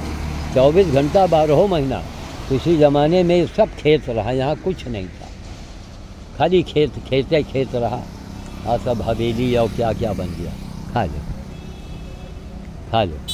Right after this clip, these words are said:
थोड़ी हमको रोटी हमको भी दे दो भैया, थोड़ी रोटी हमको भी दे दो,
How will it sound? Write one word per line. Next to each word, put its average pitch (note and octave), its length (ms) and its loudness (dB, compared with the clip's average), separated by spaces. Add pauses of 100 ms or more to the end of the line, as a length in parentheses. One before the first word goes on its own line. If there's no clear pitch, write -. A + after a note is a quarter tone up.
(560)
थोड़ी C3 180 4
हमको A2 260 2
रोटी A2+ 360 0
हमको D#2 300 -4
भी D#3 160 2
दे D#3 200 2
दो D#3+ 160 0
भैया, D3 280 0 (640)
थोड़ी D3 200 4
रोटी A#2 360 2
हमको E2 320 -2
भी D3+ 160 2
दे D3 180 0
दो, D3 160 -2